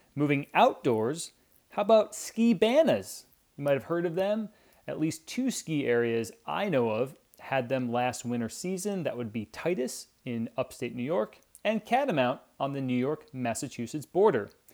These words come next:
What is a ski bana, you may be asking? Just think of a beach cabana, only on the mountain. So you have a place to store your gear, have a nice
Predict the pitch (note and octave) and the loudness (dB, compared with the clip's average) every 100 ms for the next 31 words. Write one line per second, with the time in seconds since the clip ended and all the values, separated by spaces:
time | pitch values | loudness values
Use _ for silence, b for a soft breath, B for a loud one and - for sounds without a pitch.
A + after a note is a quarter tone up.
0 | b b b - A#2 C3+ C3+ A#2 B2 A#2 | b b b -2 0 2 2 2 2 2
1 | A#2+ - - - B2+ A#2+ A#2 C#3 D3 D#3 | 0 -6 -14 -6 -4 -2 -2 -2 -4 -2
2 | E3 E3 D#3+ F3 F3 G3+ G3+ F#3+ b b | -2 0 2 0 -2 -2 -4 -6 b b
3 | - B3+ - F3 C#3+ B2 C3+ C3 - B2+ | -8 -6 -2 2 2 2 0 -2 -4 0
4 | B2 B2 A#2+ B2 C3+ B2+ B2+ A#2+ A#2 B2 | 2 2 0 -2 -2 -2 0 0 -2 -4
5 | - A#2 A2+ A2+ A#2+ G2+ - B B B | -2 -2 0 0 0 -4 -16 B B B
6 | - D3 C#3 - F3 D#3+ D3 - D#3 C3+ | 2 4 4 6 6 6 -4 0 2 2
7 | A#2 - G#3 G#3+ G#3 G3+ F#3+ F3 D3 _ | -2 -4 0 6 10 10 10 6 0 _
8 | _ - C#3+ C3+ C#3+ C#3+ C3 - | _ -4 -2 0 0 -2 -2 -8